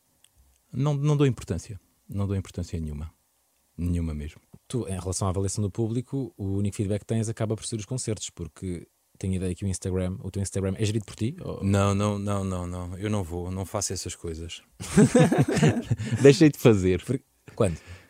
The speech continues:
Speaker 1: Deixei de fazer há um tempo, sei lá. Cansei-me daquilo. Quer dizer, cansei-me, mas não foi por cu-, não, não foi,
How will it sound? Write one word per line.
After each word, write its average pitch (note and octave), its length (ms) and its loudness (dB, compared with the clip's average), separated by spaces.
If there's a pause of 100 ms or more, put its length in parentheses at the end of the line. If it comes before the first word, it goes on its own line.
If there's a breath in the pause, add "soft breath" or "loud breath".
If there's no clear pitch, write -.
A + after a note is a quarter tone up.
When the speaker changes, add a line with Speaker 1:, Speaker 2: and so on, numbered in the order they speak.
(360 loud breath)
Speaker 1:
Deixei D#4 240 2
de - 80 -6
fazer G#2+ 420 6 (180)
há F#2+ 120 6
um F#2+ 120 4
tempo, E2 320 -2
sei - 160 -6
lá. C2 220 -10 (100)
Cansei-me F#2 380 0
daquilo. E2+ 360 -4
Quer D#3 140 6
dizer, C3 140 6
cansei-me, E3 360 4
mas F3 100 4
não E3+ 80 4
foi E3 140 2
por D3+ 160 -6
cu-, - 220 -10
não, B2+ 280 0
não C3+ 180 2
foi, C#3 540 0